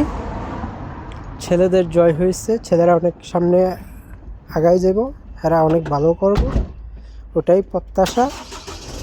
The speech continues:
আর বিএনপির এই নাশকতা, এই লুটপাট এবং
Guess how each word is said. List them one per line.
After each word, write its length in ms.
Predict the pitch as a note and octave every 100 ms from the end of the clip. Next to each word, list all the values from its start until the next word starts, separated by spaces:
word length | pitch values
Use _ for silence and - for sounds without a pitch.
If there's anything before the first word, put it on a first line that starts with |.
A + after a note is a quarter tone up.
| - D#3+ D#3
আর 80 | D3+
বিএনপির 480 | F3 F3+ F3+ - F3+
এই 460 | F3 E3+ E3 D#3+ E3 - - - - -
নাশকতা, 720 | E3 D#3+ F#3 E3+ F3+ - G#3+ - - - - - - - - -
এই 280 | E3 D3+ D#3 D3+ D3 D3+ D#3 - E3
লুটপাট 460 | F3 - - E3+ - - - - - - - - - - - - - - - - - - - - - - F3
এবং 320 | D3+ D#3+